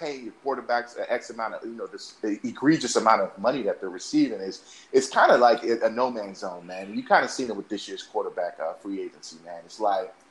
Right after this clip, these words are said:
you know, you got a quarterback that can get the job done, but it's just one of those positions. It's like, but who else can do it better, you know? So, yeah, you do get these guys that are throwing up that new, uh,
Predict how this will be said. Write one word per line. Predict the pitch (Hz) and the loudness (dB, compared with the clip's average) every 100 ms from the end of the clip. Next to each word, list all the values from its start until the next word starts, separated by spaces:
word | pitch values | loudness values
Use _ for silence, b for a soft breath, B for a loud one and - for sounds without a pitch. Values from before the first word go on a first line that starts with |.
| b b _ 123 | b b _ -2
you | 139 | 4
know, | 120 107 101 107 | 6 6 4 -4
you | 127 | 4
got | 170 170 | 6 6
a | |
quarterback | - 165 151 127 117 - | 2 -2 -2 0 -4 -4
that | 110 - | -8 -10
can | - | -12
get | 117 | -12
the | - - | -12 2
job | 123 117 98 | 6 6 4
done, | 98 90 87 | -8 -12 -8
but | 92 85 76 _ _ _ - | -6 -6 -10 _ _ _ -4
it's | 123 - | -4 -4
just | 135 | -6
one | 139 139 | -4 -4
of | 113 | -4
those | 113 | -6
positions. | 110 131 185 131 110 | -8 -4 -4 -6 -12
It's | 107 | -2
like, | 101 90 - 101 | -2 -2 -8 -8
but | 101 | -4
who | 117 123 | 0 2
else | 123 - | 2 0
can | 131 | -4
do | 135 139 | -2 2
it | 139 | 6
better, | 185 - - | 6 4 -4
you | 120 | -8
know? | 131 135 139 B B | -2 -2 -4 B B
So, | - 139 123 | -4 0 0
yeah, | 127 143 | 0 -2
you | 123 131 | -2 -6
do | 131 147 | -6 -4
get | 131 127 | -4 -6
these | 120 | -8
guys | 131 120 117 | 0 2 0
that | 110 | -6
are | 107 | -8
throwing | 120 113 | -6 -6
up | 110 - | -8 -8
that | 101 113 | -8 -8
new, | 113 110 101 | -16 -14 -10
uh, | 98 | -8